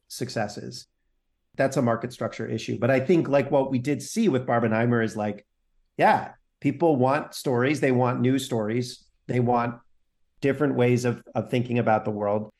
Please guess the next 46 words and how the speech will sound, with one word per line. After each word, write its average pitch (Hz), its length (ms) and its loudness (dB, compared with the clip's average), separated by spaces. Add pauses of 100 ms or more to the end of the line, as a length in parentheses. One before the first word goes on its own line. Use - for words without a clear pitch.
(140)
I 139 80 4
would 185 160 4
say - 160 4
also 185 340 4
with 131 160 2
Barbie 143 420 2
and 139 200 0
Oppenheimer, 110 720 -2 (560)
Barbie 185 400 4
is 156 200 2
I 143 220 2
P, 131 480 -4 (540)
and 127 160 2
Oppenheimer 139 1000 2 (580)
while 143 440 2 (240)
not 151 220 0
I 147 160 0
P, 139 540 0
he 147 120 0
is 147 140 0
a 147 60 0
historical 139 600 0
figure 107 600 -10 (200)
that 127 140 0
people 123 260 0
know. 123 440 2 (220)
So 151 200 0
there 147 140 6
is, 165 180 4
there 165 360 2
is 175 180 4
a 151 60 2
little 151 280 0
bit 135 180 2
of 127 160 2
a, 117 280 0
like, 113 300 -4 (400)
could 175 220 2
you 160 80 -2
do 156 160 2
a 123 100 4
Back 127 260 2
to 123 60 -14
the 123 100 -4
Future 123 380 -4
today? - 420 -12